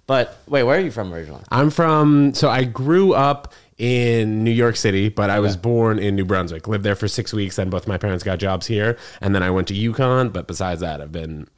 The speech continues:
Speaker 2: New York guy ever since.
Speaker 1: Wh-, which part of New York? You got
Speaker 2: Uh, eighteenth between second and third. And then I
Speaker 1: Wow,
Speaker 2: went, I went,
Speaker 1: Gramercy.
Speaker 2: yeah, dude.
Speaker 1: Oh, great
Speaker 2: I,
Speaker 1: place.
Speaker 2: I went to school at Friends Seminary. You ever hear of that school?
Speaker 1: No.
Speaker 2: K through twelve.
Speaker 1: Maybe.
Speaker 2: It's like kind of, uh, i-,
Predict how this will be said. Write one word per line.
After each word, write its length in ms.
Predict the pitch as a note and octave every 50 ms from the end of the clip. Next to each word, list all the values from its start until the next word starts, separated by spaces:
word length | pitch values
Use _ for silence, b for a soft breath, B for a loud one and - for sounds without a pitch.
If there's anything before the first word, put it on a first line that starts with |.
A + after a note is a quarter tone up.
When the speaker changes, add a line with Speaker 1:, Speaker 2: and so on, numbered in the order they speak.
| _ _ _ _ _ _ _ -
Speaker 2:
New 140 | F2+ G2 A2
York 320 | A2 G#2 A2+ A#2 A2+ -
guy 280 | - G#2+ G#2 G#2 G#2 G2
ever 180 | F#2 F2 E2+
since. 280 | E2 - F2+ D#2+ D#2+ - -
Speaker 1:
Wh-, 200 | A#2+ C3 A#2 A#2
which 200 | B2+ B2 B2 -
part 180 | A#2+ A2+ G#2+
of 60 | G2
New 80 | G2 G2
York? 200 | G2 G2+ G2+ F#2+ b b b b b b b b b _
You 100 | - F#2 F2+
got 460 | G2 G2 G2 F#2+ F#2+ F#2 F#2 F2+ E2+
Speaker 2:
Uh, 20 | -
eighteenth 460 | - A#2+ B2 A#2+ - - C3 B2 A#2
between 320 | - A2+ G2+ - A#2 A2 G2
second 320 | - - A2 G#2+ - G#2+ F#2+
and 140 | F2+ E2+
third. 380 | - - F#2 E2+ D#2 C2 B1 -
And 160 | - F#2+ G2+ A2+
then 80 | A#2
I 140 | B2 B2+ B2+
Speaker 1:
Wow, 60 | B2+ A#2
Speaker 2:
went, 160 | A2 A2+ G#2
I 240 | G#2 A2+ C3 D3+ E3
went, 20 |
Speaker 1:
Gramercy. 320 | A#2 A2+ A2+ A2+ - -
Speaker 2:
yeah, 200 | A#2 A2+ A#2 A#2+
dude. 120 | A2 F2+ -
Speaker 1:
Oh, 320 | B2 B2+ B2+ B2 A2 G2+ F#2 - - G2+ -
great 200 | - D3+ E3 -
Speaker 2:
I, 40 | B2+
Speaker 1:
place. 240 | C#3+ C3+ C#3 - -
Speaker 2:
I 140 | C#3 C#3+ C#3+
went 260 | C3 C#3 C#3 C#3 C3
to 360 | - D3 C3+ C3 B2+ A#2+ A#2
school 360 | A2 - - - D3 C#3 B2
at 80 | G#2+ F2+
Friends 380 | - - B2 A#2 A#2 A#2 A2 F#2+
Seminary. 540 | - B2 G#2+ G2 F2+ E2+ E2+ D#2 A#1 A#1+ D2
You 80 | F2 A2
ever 120 | B2 C#3+
hear 140 | C#3 D#3+ D#3
of 60 | D3+
that 120 | D3+ D3+ -
school? 340 | - F3+ F3+ F#3+ G#3+ - - _ _ _ _ _ _ - - - _ _ _ _ _ _ _ - - F#2
Speaker 1:
No. 120 | A2+ G#2
Speaker 2:
K 40 | G2+
through 200 | G2 - G2+ F#2+
twelve. 600 | - - G2 F#2+ F2+ F2+ F#2 F2+ F2 F2 E2 E2+ _ _ -
Speaker 1:
Maybe. 380 | F#2 F#2+ G2 G2 F#2+ - E2+ E2
Speaker 2:
It's 120 | - - G2+
like 120 | G2+ F#2
kind 220 | - A2+ A2+ G#2 G#2
of, 180 | G2+ F#2+ F#2
uh, 520 | G2 F#2+ F#2 F2+ F2+ F2 F2 E2+ F2 F2 E2 E2 -
i-, 140 | G#2 G#2+